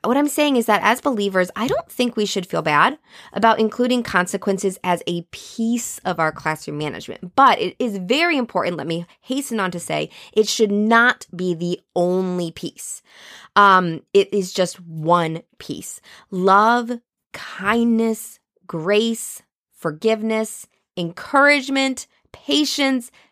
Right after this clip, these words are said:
self-control, these must also play huge roles in our teaching and in our classroom management.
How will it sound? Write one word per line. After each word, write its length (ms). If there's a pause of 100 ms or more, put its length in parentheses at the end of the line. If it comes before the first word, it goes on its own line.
self-control, 1000 (180)
these 380
must 240
also 320
play 280
huge 760
roles 580
in 180
our 100
teaching 480
and 140
in 140
our 100
classroom 460
management. 520